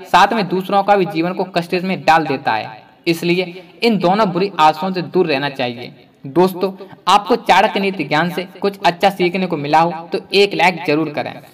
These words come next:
दोस्तों, अब बात करते हैं आज के राशिफल के बारे में। आज का दिन कैसा रहेगा, आइए जानते हैं। तो दोस्तों, शारीरिक लाभ के लिए, विशेषकर मानसिक तौर पर मजबूती हासिल करने के लिए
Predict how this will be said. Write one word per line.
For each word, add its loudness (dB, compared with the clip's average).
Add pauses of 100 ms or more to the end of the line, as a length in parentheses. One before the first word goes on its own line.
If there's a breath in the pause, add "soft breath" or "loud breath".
(160)
दोस्तों, 2 (220)
अब 4
बात 4
करते -2
हैं -10
आज 2
के -2
राशिफल 2
के -6
बारे 2
में। -8 (200)
आज 2
का 4
दिन -2
कैसा 0
रहेगा, -2 (160)
आइए 0
जानते -4
हैं। -16 (260)
तो 8
दोस्तों, -2 (540 loud breath)
शारीरिक 4
लाभ 4
के 2
लिए, -6 (120)
विशेषकर 0 (260)
मानसिक 2
तौर 6
पर 2
मजबूती -2
हासिल 0
करने -2
के -4
लिए -8